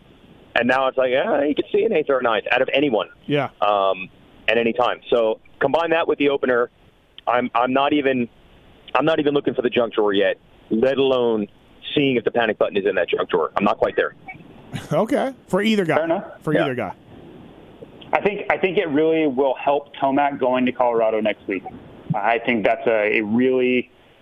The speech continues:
Speaker 3: positive development because we know how good he is there. We know how good he is at elevation. It's a home race somewhat. We know, you know, I know it's five, six hours away or whatever. But if he can go and have a good race at the second round,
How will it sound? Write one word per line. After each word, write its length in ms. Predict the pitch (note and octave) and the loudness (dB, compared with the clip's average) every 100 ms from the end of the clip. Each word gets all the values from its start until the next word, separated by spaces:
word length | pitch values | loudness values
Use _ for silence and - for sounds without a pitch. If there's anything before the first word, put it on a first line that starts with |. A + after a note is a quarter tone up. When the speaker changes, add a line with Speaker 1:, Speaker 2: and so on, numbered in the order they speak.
| _ _ _ - | _ _ _ -2
Speaker 3:
positive 580 | D3+ D3 C3 C#3 C3+ A#2+ - - | 0 0 0 0 0 -2 -8 -6
development 600 | A#2 G#2+ A2+ B2+ C#3 D3 | -2 0 2 0 0 0
because 360 | C#3 C3 B2 A#2 | 0 0 0 -2
we 140 | G#2+ A2 | -4 0
know 160 | C#3 | 0
how 160 | C#3+ D#3 | 2 0
good 120 | C#3 C#3 | 0 2
he 60 | |
is 200 | C#3 B2 | 0 0
there. 180 | C3 B2+ | 0 0
We 100 | A#2 | 0
know 120 | A#2 | 0
how 180 | B2+ C3 | 2 2
good 140 | B2+ | 0
he 80 | C3 | 0
is 140 | C3 B2+ | 0 2
at 80 | |
elevation. 720 | B2 A#2+ G#2+ A2 - A2 G#2+ A2 - | 0 0 -2 -2 -2 0 0 -2 -8
It's 120 | - | -10
a 80 | - | -4
home 320 | - C#3+ C#3 | 0 0 2
race 220 | C3 C3 C3 - | 2 0 -2 -2
somewhat. 480 | C3+ C3 A#2+ A2 A2 | -2 0 0 0 0
We 80 | A2+ | -2
know, 100 | A2+ | 0
you 140 | A2 | 2
know, 100 | G#2+ | 2
I 140 | A#2 | 2
know 160 | C3 G#2 | 2 0
it's 120 | G#2 - _ - | -2 -6 _ -2
five, 180 | G2+ - | -2 0
six 160 | A2+ - | -2 0
hours 220 | G#2 - | 0 2
away 160 | - G2 | 2 2
or 80 | |
whatever. 320 | G2 G2+ G2 - - - - | 2 2 0 -4 -8 -20 -6
But 100 | B2+ | -4
if 80 | A#2+ - | -2 -2
he 140 | F3 - | -2 0
can 260 | E3+ D3+ C3+ | 0 0 0
go 240 | D3 D#3 | 2 0
and 100 | D3 | -2
have 280 | - C3+ C#3 | -2 0 0
a 80 | C3 - | -2 0
good 160 | D3 | 0
race 320 | A#2+ C#3 B2+ - | 2 0 0 -2
at 160 | A2+ - | -4 -6
the 60 | - | -8
second 260 | - - A#2 | -6 -4 -2
round, 460 | G#2+ A2+ C#3 E3+ | 0 2 0 -2